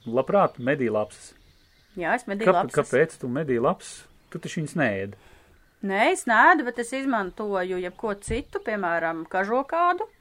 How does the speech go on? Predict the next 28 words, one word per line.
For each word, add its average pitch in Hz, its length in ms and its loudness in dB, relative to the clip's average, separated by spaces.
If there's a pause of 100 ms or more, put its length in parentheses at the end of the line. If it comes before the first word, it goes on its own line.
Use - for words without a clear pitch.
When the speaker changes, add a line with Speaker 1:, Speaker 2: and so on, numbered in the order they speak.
(360)
Speaker 1:
Jā. 131 400 2 (880)
Speaker 2:
Ā, 190 260 6
tāpēc, 254 360 2
ka 208 260 2 (160)
mans 277 560 2
uzskats 240 480 -4
ir 202 160 -10
tāds, 190 380 4
ka, 185 160 -2
ja 233 260 4
es 269 160 0
gribu, 208 420 -4 (580)
lai 180 420 2 (120)
dabā, 196 540 8 (100)
apkārtējā 208 500 2
vidē 190 400 -2 (280)
paliek 220 320 -2
pēc 185 180 -10
iespējas 208 480 0
mazāk 208 440 0
manas 202 280 -4
atstātās - 560 -4
pēdas, 254 640 0 (1600)
Speaker 1:
Ka 120 180 0
tu 117 300 0
Speaker 2:
nu, 233 100 2
Speaker 1:
lido? 262 180 8
Speaker 2:
ilgtermiņā. 190 580 8